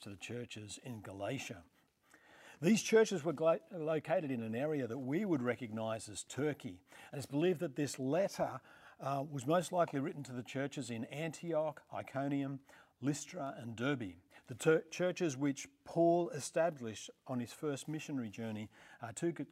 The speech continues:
Galatia, as we have recorded in Acts thirteen and fourteen. It was most likely that Paul wrote the letter to the Galatians very early, around A D forty-eight, we believe.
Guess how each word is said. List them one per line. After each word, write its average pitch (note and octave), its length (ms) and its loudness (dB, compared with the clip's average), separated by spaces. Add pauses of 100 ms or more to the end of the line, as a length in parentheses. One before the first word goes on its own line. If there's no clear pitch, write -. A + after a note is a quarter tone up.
(100)
Galatia, A2+ 640 -2
as C#3+ 280 -6
we B2+ 80 -2
have A#2+ 220 -4
recorded A#2+ 720 -2
in B2+ 140 -8
Acts A#2 400 -8
thirteen A2+ 400 -2
and G2 160 -8
fourteen. G#2 640 -4 (1000)
It - 40 -8
was A2+ 140 -6
most C3 280 4
likely C3+ 460 2
that A2 240 -4
Paul C3 240 0
wrote B2+ 320 0 (600)
the B2 80 -2
letter C#3 240 0
to C3 100 -12
the A#2+ 100 -6
Galatians B2 560 -2
very C3+ 380 2
early, D3+ 300 2
around B2 360 0 (120)
A D3+ 160 -2
D B2+ 360 -2
forty-eight, B2+ 580 -2
we C3 120 -8
believe. G2+ 480 -10